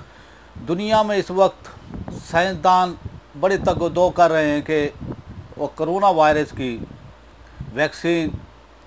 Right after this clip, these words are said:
ये दवाई, मेडिसिन इसकी कोई तैयार हो जाए।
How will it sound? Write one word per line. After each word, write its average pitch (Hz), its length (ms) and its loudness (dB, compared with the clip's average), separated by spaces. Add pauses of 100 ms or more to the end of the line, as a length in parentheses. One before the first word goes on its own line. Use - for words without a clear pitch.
(420)
ये 139 220 -2
दवाई, 156 520 2 (100)
मेडिसिन 151 560 -2
इसकी 151 260 -8
कोई 147 200 -2
तैयार 143 320 0
हो 139 120 0
जाए। 127 260 0